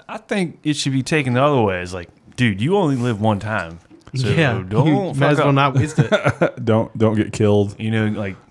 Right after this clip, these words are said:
Speaker 1: yeah.
Speaker 3: Be careful. I thought it was a drink for a while.
Speaker 1: <laughs>
Speaker 3: People would yell "yolo," and I was like, "Where do I get that at?"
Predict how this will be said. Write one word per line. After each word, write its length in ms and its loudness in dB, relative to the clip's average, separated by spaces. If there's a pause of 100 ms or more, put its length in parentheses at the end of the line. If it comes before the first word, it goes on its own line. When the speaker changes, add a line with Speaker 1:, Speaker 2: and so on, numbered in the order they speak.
(180)
Speaker 1:
yeah. 220 -2
Speaker 3:
Be 140 4
careful. 600 2 (560)
I 120 -6
thought 260 -12
it 40 -14
was 100 -18
a 60 -2
drink 380 2
for 160 -2
a 60 2
while. 320 -6 (1800)
Speaker 1:
<laughs> 60 -8
Speaker 3:
People 240 -4
would 120 -2
yell 220 0
"yolo," 380 0
and 80 -2
I 40 -4
was 120 -10
like, 200 -10
"Where 80 -6
do 80 0
I 80 0
get 280 -4
that 200 0
at?" 320 -4